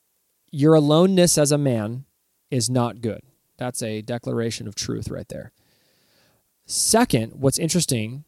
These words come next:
is that Adam wasn't alone. Okay, he, he was surrounded by the animals,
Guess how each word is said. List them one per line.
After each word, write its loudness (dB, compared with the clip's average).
is 0
that -2
Adam -2
wasn't 0
alone. -6
Okay, -2
he, -4
he -2
was 0
surrounded -6
by -8
the -14
animals, -2